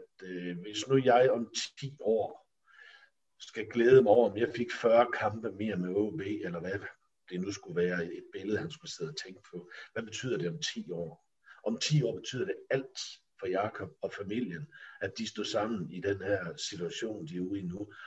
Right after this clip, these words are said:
Og derfor synes jeg, at han igen har vist, at han er et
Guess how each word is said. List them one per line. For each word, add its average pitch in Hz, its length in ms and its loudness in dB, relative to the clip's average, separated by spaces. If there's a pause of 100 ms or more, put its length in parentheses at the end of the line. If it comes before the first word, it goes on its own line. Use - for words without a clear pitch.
(120)
Og - 80 -6 (100)
derfor 147 340 10
synes 123 320 -4
jeg, 104 280 6 (460)
at 95 120 -4
han 92 180 -2
igen 147 340 8
har 135 260 6
vist, 143 380 0
at 110 60 -6
han 113 120 0
er 107 80 0
et 104 220 0